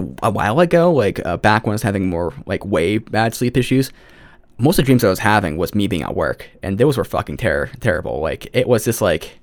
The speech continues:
I, sometimes I still have those dreams. Like, like, when I was, uh, in the call center, for instance, it's like all my dreams started focusing around, like, dealing with customer issues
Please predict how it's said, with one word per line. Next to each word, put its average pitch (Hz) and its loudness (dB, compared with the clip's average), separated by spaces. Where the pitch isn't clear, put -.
I, 147 2
sometimes 320 4
I 175 4
still 170 4
have 143 6
those 107 0
dreams. 73 -4
Like, 98 0
like, 117 0
when 120 6
I 120 6
was, 120 6
uh, 113 6
in 104 0
the - -4
call 139 2
center, 82 -2
for - -6
instance, 76 -6
it's - -4
like 92 -2
all 123 2
my 143 6
dreams 120 -2
started 117 2
focusing 113 2
around, 107 4
like, 95 -2
dealing 113 4
with 104 0
customer 104 -2
issues - -6